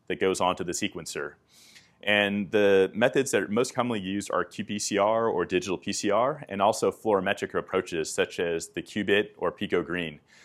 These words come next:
uh, taking advantage of, uh, of fluorescent properties of certain dyes.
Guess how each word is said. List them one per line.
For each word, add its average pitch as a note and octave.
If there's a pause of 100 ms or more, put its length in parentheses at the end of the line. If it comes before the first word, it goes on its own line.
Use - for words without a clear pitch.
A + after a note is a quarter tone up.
(240)
uh, F2+
taking G2+
advantage F2+
of, E2
uh, D#2
of E2
fluorescent F2+
properties F2
of D#2+
certain D#2+
dyes. D#2